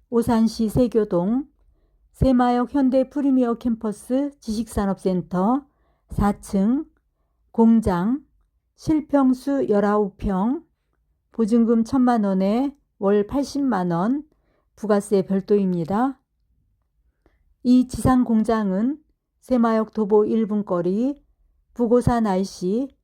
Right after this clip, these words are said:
차량 오 분 거리에 위치합니다. 신축 첫 입주 물건이며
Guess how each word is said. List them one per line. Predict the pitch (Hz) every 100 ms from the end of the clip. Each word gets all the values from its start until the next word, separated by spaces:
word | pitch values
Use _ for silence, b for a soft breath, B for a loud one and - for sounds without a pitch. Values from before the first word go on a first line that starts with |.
| _ -
차량 | 254 247 233 226
오 | 240
분 | 226 254
거리에 | 240 196 190 180
위치합니다. | 190 190 208 190 170 165 202 269 269 _ _ _ _ _ _ _ _ _ _
신축 | - 302 294 - 302 - _
첫 | - 311 - -
입주 | 220 - 254
물건이며 | 214 196 208 202 175 165 170 226 277